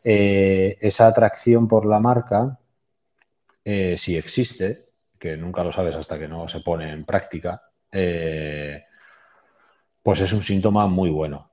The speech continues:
muy bueno porque es un síntoma de, de que la marca se está construyendo y tiene los ingredientes que el consumidor está buscando,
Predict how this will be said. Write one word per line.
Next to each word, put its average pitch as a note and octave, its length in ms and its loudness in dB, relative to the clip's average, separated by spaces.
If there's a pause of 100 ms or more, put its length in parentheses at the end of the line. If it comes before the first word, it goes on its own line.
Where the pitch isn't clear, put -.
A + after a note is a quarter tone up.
(140)
muy E2+ 280 -4
bueno F2 640 -4
porque D2+ 1040 -8
es D2 100 -12
un E2+ 80 -16
síntoma E2 460 -10
de, D2+ 600 -6
de D#2 160 -10
que D#2 140 -6
la D2 880 -8
marca E2 260 -10
se - 80 -14
está F2 140 -8
construyendo F2 1000 -4
y E2+ 280 -4
tiene F2 240 -8
los E2+ 680 -4
ingredientes E2 800 -6
que D2+ 300 -8
el D2 160 -16
consumidor E2 520 -12
está F2 160 -8
buscando, F#2+ 720 -4